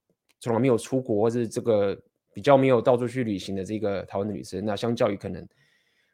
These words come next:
呃，她们是比较好相处的，这样讲好了，比较不会那么多奇怪的纠结。嗯哼。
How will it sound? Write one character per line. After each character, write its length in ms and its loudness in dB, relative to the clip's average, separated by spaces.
呃， 320 0
她 140 0
们 120 4
是 140 -4
比 60 -10
较 120 4
好 240 -4
相 220 10
处 160 0
的， 120 -8
这 100 -2
样 80 -4
讲 180 -8
好 180 -4
了， 200 -16
比 80 -20
较 100 6
不 120 4
会 80 6
那 80 4
么 100 4
多 180 2
奇 220 -4
怪 140 4
的 80 -2
纠 240 -4
结。 260 -16
嗯 140 -10
哼。 160 -14